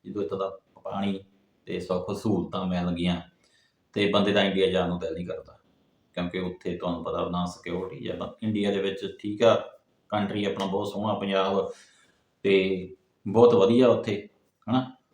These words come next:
ਖਾਣਾ ਪੀਣਾ, ਰਹਿਣਾ ਕਰਨਾ, ਖੁੱਲ੍ਹੇ ਘਰ-ਬਾਰ ਆ, ਖੁੱਲ੍ਹਾ ਸਾਰਾ ਕੁਛ ਮਿਲਣ ਵਰਤਣਾ। ਪਰ ਜਿਹੜੀ ਸਿਕਿਉਰਿਟੀ ਜਾਂ ਬੱਚਿਆਂ ਦੀ,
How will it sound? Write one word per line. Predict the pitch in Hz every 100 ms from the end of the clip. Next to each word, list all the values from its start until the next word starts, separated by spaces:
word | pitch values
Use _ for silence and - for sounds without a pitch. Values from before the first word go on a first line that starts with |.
| _
ਖਾਣਾ | 98 104 101
ਪੀਣਾ, | 104 104 101
ਰਹਿਣਾ | 101 110
ਕਰਨਾ, | 104 95 98
ਖੁੱਲ੍ਹੇ | 98 104 101
ਘਰ-ਬਾਰ | - 98 92 95 95
ਆ, |
ਖੁੱਲ੍ਹਾ | 95 101 104 98
ਸਾਰਾ | 95 92
ਕੁਛ | 92 95 92
ਮਿਲਣ | 90 90 90
ਵਰਤਣਾ। | 90 90 90 90
ਪਰ | - 110 104 - - _ _ _ _ _
ਜਿਹੜੀ | 98 120 123 117 113 110 - _
ਸਿਕਿਉਰਿਟੀ | - - - _ - - - 117 120 117 113 110
ਜਾਂ | 107 104
ਬੱਚਿਆਂ | 107 - 107 104
ਦੀ, | 104